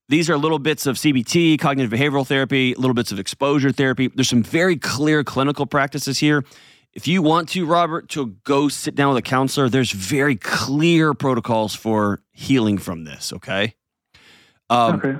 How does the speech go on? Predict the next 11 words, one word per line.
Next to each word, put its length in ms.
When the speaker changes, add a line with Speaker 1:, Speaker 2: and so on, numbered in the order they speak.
Speaker 1:
there 240
is 340
none, 480
zero. 460
There 100
is 220
no 160
path 580
void 540
of 160
discomfort. 640